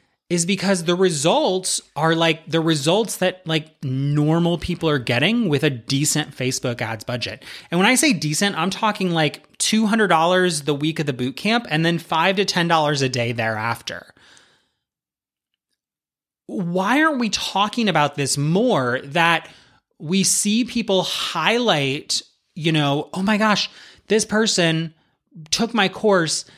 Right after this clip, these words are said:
and they launched their training and they made a million dollars in thirty-eight hours,"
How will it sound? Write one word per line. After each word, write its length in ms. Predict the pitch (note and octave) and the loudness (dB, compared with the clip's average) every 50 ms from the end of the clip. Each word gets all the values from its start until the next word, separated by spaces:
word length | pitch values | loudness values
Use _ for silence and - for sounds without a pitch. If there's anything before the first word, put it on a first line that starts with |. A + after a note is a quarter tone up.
| _ - _ - | _ -20 _ -8
and 360 | E3 E3+ E3+ E3 E3 D#3+ D#3+ D3+ | -4 0 0 2 2 0 0 2
they 160 | F3 F3 E3 | 2 0 0
launched 400 | E3 D#3+ E3+ F3+ F#3 F#3 - - | 0 -2 -2 -2 -2 -2 -2 0
their 160 | G#3+ G3+ F#3 | 0 0 0
training 600 | F#3+ - - F#3+ F#3+ F#3 F3 E3+ D#3+ D#3+ D#3 D3+ - - - - _ - | -2 -2 -2 0 0 2 2 2 2 0 -2 -4 -8 -16 -20 -20 _ -4
and 440 | E3+ D#3+ D#3+ D#3+ D#3 D#3 D#3 D#3 D3+ | 0 0 2 2 2 2 2 0 0
they 160 | C#3+ E3 E3 | 0 -2 0
made 400 | E3 E3+ F3 F3+ F3 F3 E3+ F3 | 0 0 0 2 2 0 0 -2
a 80 | - E3 | -4 -4
million 540 | E3+ E3+ F#3 G3+ G#3+ A3 A#3 A#3 A#3 A3+ A3 | -2 0 2 2 2 2 2 0 0 0 2
dollars 420 | G#3+ G#3 G#3 G#3 G3+ F#3+ F3+ E3 | 2 2 2 4 4 2 2 0
in 120 | F3 F3+ E3+ | -2 -2 0
thirty-eight 360 | F#3+ F#3 F#3 F#3 F#3 F3+ F#3 | 0 0 2 2 2 2 2
hours," 540 | F#3 G3+ G3 E3+ D#3 D3 C#3+ C#3+ C#3 - | 2 2 2 2 2 2 2 0 -2 -6